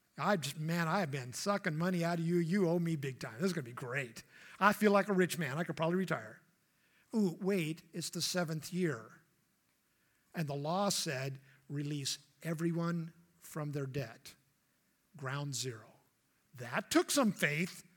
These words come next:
Man, I was banking on that for retirement. And he says, "No, no, no." God says, "You must have the faith in me to sustain you so that you will release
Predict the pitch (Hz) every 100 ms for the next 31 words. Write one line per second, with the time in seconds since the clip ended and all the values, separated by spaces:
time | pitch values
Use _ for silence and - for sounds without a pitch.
0 | _ _ _ 185 262 214 269 220 135 240
1 | 262 190 165 156 208 - 196 208 220 320
2 | 370 220 127 - - _ _ _ _ _
3 | _ _ 147 147 139 139 156 160 170 165
4 | 151 131 135 - _ 147 147 143 147 139
5 | - - - _ 156 185 170 156 156 131
6 | 127 - 185 196 220 302 214 190 175 175
7 | 135 135 135 - 175 185 175 156 156 165
8 | 143 147 175 151 143 139 131 135 170 196
9 | -